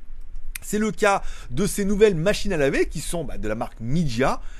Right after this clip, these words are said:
mais qui sont vendues sous la marque, alors, Xiaomi Mijia. Deux produits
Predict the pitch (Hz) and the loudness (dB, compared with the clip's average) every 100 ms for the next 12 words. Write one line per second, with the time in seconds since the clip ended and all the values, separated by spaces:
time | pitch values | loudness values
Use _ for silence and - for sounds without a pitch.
0 | - 123 160 208 - - 107 - 139 - | -6 0 2 2 2 0 -4 -2 -4 -2
1 | 107 - - - - 131 110 135 117 113 | -2 -2 -4 -6 -2 0 0 -2 -2 -2
2 | 92 110 170 - - - 120 123 254 - | 0 0 -2 -4 -6 -8 -4 2 2 2
3 | 247 196 208 226 | 0 0 2 4